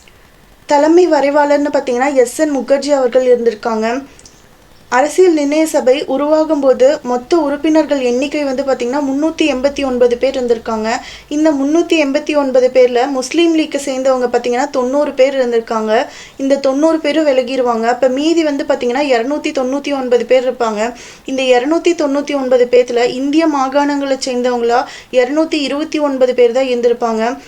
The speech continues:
அதுல பதினஞ்சு பெண் உறுப்பினர்கள் இருந்திருப்பாங்க. இது இல்லாம சுதேச அரசுகள் வந்து பாத்தீங்கன்னா, எழுபது பேர் இருந்திருக்காங்க. இது வரைக்கும் பதினஞ்சு பெண் உறுப்பினர்களோட நேம் வந்து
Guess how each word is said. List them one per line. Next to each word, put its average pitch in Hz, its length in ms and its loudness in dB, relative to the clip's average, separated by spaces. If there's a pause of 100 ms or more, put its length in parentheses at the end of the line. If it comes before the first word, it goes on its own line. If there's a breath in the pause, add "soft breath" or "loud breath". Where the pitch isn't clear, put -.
(180 loud breath)
அதுல 269 520 -2
பதினஞ்சு 311 520 2
பெண் 285 200 -2
உறுப்பினர்கள் 269 640 -4
இருந்திருப்பாங்க. 240 580 -2 (640 loud breath)
இது 285 200 0
இல்லாம 294 340 0
சுதேச 311 460 0
அரசுகள் 294 520 0
வந்து 269 200 -2
பாத்தீங்கன்னா, 247 400 -2 (120)
எழுபது 262 440 2
பேர் 262 200 0
இருந்திருக்காங்க. 233 560 -2 (420 loud breath)
இது 285 200 -2
வரைக்கும் 311 460 0
பதினஞ்சு 294 460 0
பெண் 285 200 -2
உறுப்பினர்களோட 277 800 0
நேம் 254 300 -2
வந்து 262 200 -4